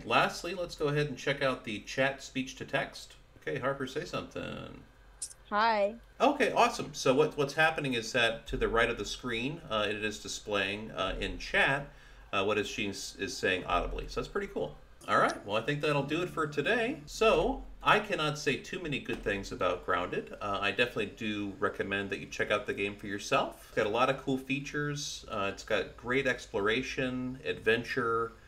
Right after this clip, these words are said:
Speaker 1: all sorts of great stuff. So I definitely do recommend it. And without further ado, Harper, let's go ahead and sign off.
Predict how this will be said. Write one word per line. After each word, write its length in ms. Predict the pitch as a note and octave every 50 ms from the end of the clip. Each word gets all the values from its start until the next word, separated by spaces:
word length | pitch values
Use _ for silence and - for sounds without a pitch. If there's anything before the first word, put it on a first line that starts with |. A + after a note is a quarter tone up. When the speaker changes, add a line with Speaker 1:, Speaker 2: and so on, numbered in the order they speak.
| - - - -
Speaker 1:
all 140 | D3+ E3 E3
sorts 300 | - - C#3+ C3+ - -
of 100 | - -
great 200 | - F2 D#2+ -
stuff. 360 | - - - D#2+ D2+ - -
So 120 | - G2
I 40 | G2+
definitely 240 | G#2+ A#2 A2+ - G#2+
do 80 | G2+
recommend 480 | F#2 F#2 F2+ - F#2+ F2 F#2 F#2 F#2 F#2
it. 180 | F#2 F#2 - - - - - - - - - - - -
And 420 | A#2 A#2 G#2+ G#2+ A2 A2 A2 G#2+ G#2+
without 380 | A2+ A2 A2 D3 D3 C#3 - -
further 300 | C#3+ C#3 C3+ C3 A#2+ A#2
ado, 480 | B2 C#3+ B3 C4 A3+ G#3+ B3 D4 C#4+ - -
Harper, 340 | F3 G3 G#3 - A#3+ C4+ C4+
let's 200 | C#3+ D3 D3 -
go 140 | - D#3+ D#3
ahead 300 | D3+ D3 D3+ D#3 D#3 D3+
and 220 | D3 D3 D3 C#3+
sign 260 | C#3+ - D#3+ D#3 F3 G#3+
off. 320 | C4+ C#4 E3 - - -